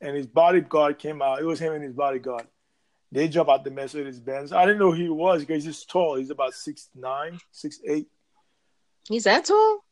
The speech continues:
Speaker 1: Yeah, he's about six eight.
Speaker 2: Damn.
Speaker 1: So he walked past me. I'm like, I'm looking at this motherfucker like, "Damn, that motherfucker looks familiar." And then when he started speaking, I was like, "That's Master P right there." <laughs> He said, "How you know?" "Yo, you should work for me, man." <laughs>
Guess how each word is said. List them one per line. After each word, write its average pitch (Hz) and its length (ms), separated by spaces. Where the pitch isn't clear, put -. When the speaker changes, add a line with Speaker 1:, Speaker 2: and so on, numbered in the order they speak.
Speaker 1:
Yeah, 170 180
he's 160 80
about 160 220
six - 280
eight. 127 260
Speaker 2:
Damn. - 360
Speaker 1:
So 147 600
he 156 100
walked 190 460
past 302 380
me. 202 100
I'm 202 160
like, 202 220
I'm 208 100
looking 269 260
at 240 40
this 214 100
motherfucker 214 300
like, 185 160
"Damn, 330 280
that 214 100
motherfucker 254 360
looks 220 120
familiar." 226 600
And 165 100
then 175 120
when 208 140
he 262 60
started 226 280
speaking, 302 300
I - 20
was 254 80
like, 233 80
"That's 269 180
Master 262 240
P 330 160
right 254 240
there." 220 160
<laughs> - 460
He - 160
said, 311 140
"How 370 60
you 381 240
know?" 427 300
"Yo, 269 380
you 415 180
should 285 180
work 294 200
for 254 100
me, 220 160
man." 208 260
<laughs> 220 60